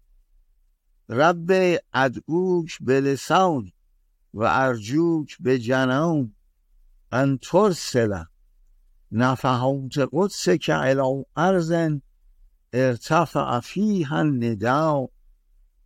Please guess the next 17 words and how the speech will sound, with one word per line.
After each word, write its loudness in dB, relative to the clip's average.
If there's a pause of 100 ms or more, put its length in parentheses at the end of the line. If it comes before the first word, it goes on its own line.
(100)
و -8
اشتهر 0
فیها 0
الاثار -2 (580)
و 0
سطع -2
فیها -2
الانوار 0 (640)
و -2
انجذب 2
بها 0 (300)
الابرار 0 (240)
الی 4
ملکوت -4
الاسرار. -6 (920)
رب 2
تری -2